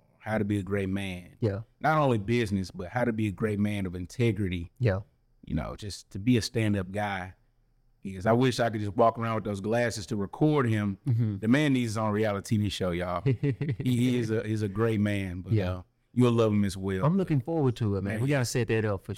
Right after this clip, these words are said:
Speaker 1: Oh,
Speaker 2: sure.
Speaker 1: yeah, for sure.
Speaker 2: But, uh, a-, any advice, man? Like I said, you've already dropped so much wisdom. But
Speaker 1: Mm-hmm.
Speaker 2: any last, uh, advice that you can give to entrepreneurs as you close out, man,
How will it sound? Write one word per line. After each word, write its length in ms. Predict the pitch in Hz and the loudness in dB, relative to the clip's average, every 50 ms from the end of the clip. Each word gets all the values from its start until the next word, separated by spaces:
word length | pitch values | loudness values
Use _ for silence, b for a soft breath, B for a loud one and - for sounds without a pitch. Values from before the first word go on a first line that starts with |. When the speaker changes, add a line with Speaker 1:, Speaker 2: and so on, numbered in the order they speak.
| - | 0
Speaker 1:
Oh, 100 | 117 120 | 2 2
Speaker 2:
sure. 60 | 113 | 2
Speaker 1:
yeah, 120 | 107 95 95 | 2 0 -2
for 120 | 110 - 101 | -4 -8 -8
sure. 280 | - - 101 92 85 - - | -6 -6 -6 -6 -6 -2 2
Speaker 2:
But, 160 | 120 127 127 | 2 4 4
uh, 260 | 127 123 120 113 101 98 - - _ - | 2 2 0 0 0 -2 -4 -8 _ 0
a-, 160 | 165 147 143 | 0 0 2
any 280 | - 160 170 190 180 160 | 0 0 0 0 0 2
advice, 360 | 135 113 117 113 107 101 - | 2 2 2 2 0 0 -2
man? 200 | 104 98 95 95 | -4 -4 -2 -2
Like 160 | 98 104 110 110 | 0 0 0 0
I 20 | |
said, 220 | 110 - 110 98 | 0 0 0 0
you've 180 | 101 110 120 110 | 0 0 0 2
already 340 | 107 104 104 104 107 107 101 | 2 2 2 2 0 0 0
dropped 320 | 95 117 104 95 92 - | 0 0 0 0 0 0
so 200 | - - 113 107 | 0 0 2 2
much 200 | 101 104 101 - | 2 0 -2 -2
wisdom. 400 | 101 104 104 104 98 - 107 120 | -2 -2 -2 -2 -2 -2 0 0
But 80 | 117 117 | 0 2
Speaker 1:
Mm-hmm. 320 | 139 147 143 139 127 113 - - | 0 0 0 0 -2 -2 -2 -2
Speaker 2:
any 80 | 107 | -2
last, 380 | 107 110 110 117 113 113 110 - - | 0 0 0 -2 -2 -2 -4 -4 -2
uh, 180 | 107 104 101 - | -2 0 0 0
advice 400 | - 101 92 95 104 104 104 101 - | -2 -2 0 0 0 0 0 -2 -4
that 160 | 107 101 - | -6 -2 0
you 80 | 110 104 | 0 0
can 120 | 104 95 | 0 0
give 180 | 95 104 110 - | 0 0 0 0
to 120 | - - - | -2 0 0
entrepreneurs 680 | 113 107 95 - - - 98 95 104 110 104 104 104 90 | 0 0 0 -2 -2 -2 0 0 0 0 0 -2 -4 -4
as 160 | 98 92 - | -6 -6 -6
you 60 | - | -8
close 400 | 92 - - 117 104 104 98 92 | -8 -2 2 2 2 2 2 0
out, 180 | 104 101 98 95 | -2 -2 -2 -2
man, 260 | 98 101 95 95 92 | -2 -2 -2 -4 -6